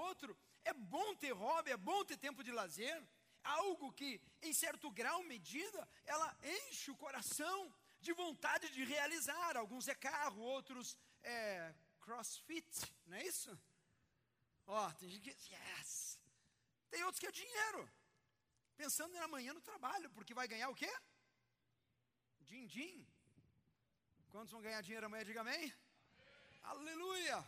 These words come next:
Ah, profetiza, irmão. Aleluia. Aleluia, Jesus. Fala, Jeová, né? Mas, irmãos, o fogo que eu quero dizer pra você é que nós somos movidos com esse algo no interior que nos impulsiona pra frente.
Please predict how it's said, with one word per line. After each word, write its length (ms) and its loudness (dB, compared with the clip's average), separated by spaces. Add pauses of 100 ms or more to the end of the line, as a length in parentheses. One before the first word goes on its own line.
(120)
Ah, 80 -4
profetiza, 600 -6
irmão. 280 -4
Aleluia. 540 -6 (1160)
Aleluia, 920 2
Jesus. 380 -10 (600)
Fala, 320 10
Jeová, 460 6
né? 140 6 (880)
Mas, 220 2
irmãos, 360 6 (1160)
o 120 2 (240)
fogo 380 2
que 100 -10
eu 100 -18
quero 160 -2 (120)
dizer 380 -6
pra 160 -2
você 280 -4 (260)
é 160 2
que 80 -2 (100)
nós 200 2
somos 280 -2
movidos 540 0 (220)
com 80 -6
esse 280 6
algo 540 6
no 80 -4
interior 540 0
que 140 -4
nos 100 -4
impulsiona 580 -2
pra 140 -4
frente. 480 -10